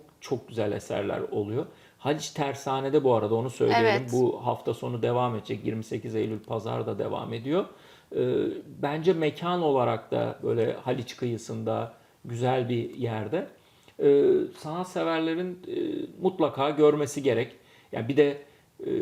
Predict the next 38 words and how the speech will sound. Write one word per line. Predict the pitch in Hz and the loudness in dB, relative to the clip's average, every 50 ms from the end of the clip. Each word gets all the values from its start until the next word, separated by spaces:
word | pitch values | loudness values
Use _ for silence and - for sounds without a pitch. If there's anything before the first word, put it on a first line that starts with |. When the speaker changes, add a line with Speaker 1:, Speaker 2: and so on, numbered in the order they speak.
| 107 110 - 104 101 104 - - | 0 -2 -2 -4 -6 -8 -12 -10
Speaker 1:
hani | - 160 151 135 120 | -8 -4 -4 -4 0
galeri | 131 143 143 156 165 185 214 | 2 6 6 8 8 8 8
dolaşmak, | 180 170 156 151 147 139 - - 160 165 170 - - - - _ _ | 8 8 6 6 2 0 -2 -2 -4 -4 -4 -4 -12 -18 -20 _ _
e, | - - 180 175 | -2 -2 -2 0
hepsi | 175 180 180 - - 151 147 | 0 -2 -2 0 -4 -2 0
başka | 147 147 - - 170 165 147 | 0 0 0 2 2 4 4
bir | 147 | 6
yerlerde | 143 131 131 131 131 127 127 120 117 127 | 4 4 4 4 4 4 4 4 4 2
oluyor. | 120 117 120 123 | 2 4 2 2
Yani | 123 123 123 120 - - - - | 2 0 0 -2 -2 -4 -6 0
çok | - 160 147 156 - 147 | 2 2 2 2 -4 -8
insanın | 147 131 123 143 139 143 143 131 120 117 | -8 -8 -6 -6 -6 -6 -6 -6 -4 -2
vakti | 135 135 123 - - 160 | -2 -2 -2 0 2 4
olmuyor | 156 160 160 151 | 4 4 2 0
Speaker 2:
Hı | 160 | -2
hı. | 185 | -2
Speaker 1:
ama | 190 113 113 - - - - - _ _ | -2 -4 -6 -6 -12 -20 -20 -20 _ _
bütün | 139 135 135 - - 214 208 190 | -8 -6 -6 -2 -2 0 4 4
bu | - 160 | 6 6
eserleri | 147 135 - 147 135 131 127 120 120 120 117 | 4 4 0 0 0 0 0 0 0 0 0
bu | 135 127 | -2 0
kadar | - 135 120 123 117 107 - | 0 2 2 2 2 2 0
dokuz | 123 110 - - 175 151 135 | -2 -2 0 0 0 0 0
yüzden | 139 131 120 131 127 117 | -2 -2 0 0 0 -2
fazla | - - 123 120 120 113 113 131 127 123 - - - - - - _ - | -2 0 0 0 0 0 0 0 -2 -2 -4 -10 -20 -20 -20 -20 _ -2
eseri | - 135 123 - - 147 135 139 117 | 0 0 0 4 4 4 4 4 4
bir | 135 156 | 6 6
arada | 151 143 139 131 117 127 | 6 8 6 6 4 4
görmek, | 113 110 127 123 120 110 113 117 123 123 - - - - _ - | 4 4 4 4 4 2 0 -4 -6 -6 -10 -18 -20 -12 _ -2
e, | 135 135 - - 92 151 - - 127 | 0 2 2 2 2 2 2 0 0
dediğim | 135 131 123 127 131 127 | 0 0 0 -2 -6 -4
gibi | 117 120 120 135 151 - - - | -6 -4 -2 0 0 0 -2 -2
hani | 147 131 139 143 - - | -6 -6 -6 -6 -2 -2
bir | 147 123 | -2 -2
fırsat. | 117 - - 151 123 - - 147 160 - - - - _ _ _ _ - - - _ _ - | 0 -4 -4 -4 -2 0 0 0 0 -2 -6 -16 -20 _ _ _ _ -20 -20 -20 _ _ -4
En | 160 160 | -2 0
azından | 165 143 135 151 147 147 147 139 | 0 -2 -2 -2 0 0 0 0
burada | 143 147 131 143 147 147 147 - | 0 0 2 4 4 4 4 2